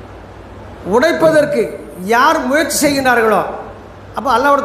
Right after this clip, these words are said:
தூதரே, மார்க்கத்தை உடைப்பதுன்னா என்னன்னு கேட்டாங்க. மார்க்கத்தை எப்படி உடைக்க முடியும்னு கேட்டாங்க. மார்க்கத்தில் இல்லாததை மார்க்கம் என்று செய்வது தான் மார்க்கத்தை உடைப்பது அப்படின்னாங்க. அடுத்து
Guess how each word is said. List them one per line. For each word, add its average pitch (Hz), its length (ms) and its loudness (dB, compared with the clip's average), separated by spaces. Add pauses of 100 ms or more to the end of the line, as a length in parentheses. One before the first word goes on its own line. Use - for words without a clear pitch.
தூதரே, 247 300 2
மார்க்கத்தை 247 480 2
உடைப்பதுன்னா 254 520 2
என்னன்னு 226 340 0
கேட்டாங்க. 175 300 -2 (1400)
மார்க்கத்தை 277 440 4
எப்படி 277 160 2
உடைக்க 254 300 2
முடியும்னு 254 340 0
கேட்டாங்க. 190 280 0 (300)
மார்க்கத்தில் 294 600 2
இல்லாததை 302 600 0
மார்க்கம் 269 460 2
என்று 277 140 2
செய்வது 247 460 4
தான் 294 200 2
மார்க்கத்தை 247 480 0
உடைப்பது 208 480 -2
அப்படின்னாங்க. 175 340 -4
அடுத்து 175 320 -4